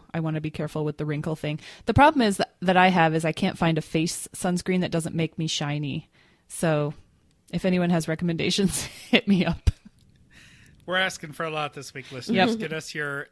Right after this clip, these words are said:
Speaker 2: M F K cereal mascots. Uh, get us a, an effective sunblock for the face.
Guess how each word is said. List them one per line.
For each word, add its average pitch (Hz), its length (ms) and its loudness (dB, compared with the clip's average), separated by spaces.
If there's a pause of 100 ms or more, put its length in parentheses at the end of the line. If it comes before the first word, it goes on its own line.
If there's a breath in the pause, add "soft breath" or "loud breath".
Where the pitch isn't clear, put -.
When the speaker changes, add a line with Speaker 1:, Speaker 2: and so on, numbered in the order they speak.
(120)
Speaker 2:
M 156 180 -8
F 147 180 -10
K 143 300 -10
cereal 175 720 -12 (380)
mascots. 170 840 -6 (160)
Uh, 135 400 -12
get 151 140 -10
us 139 220 -12
a, 123 280 -16 (460)
an 147 120 -14
effective 143 520 -12
sunblock 143 500 -14
for - 140 -20
the 120 100 -18
face. - 640 -12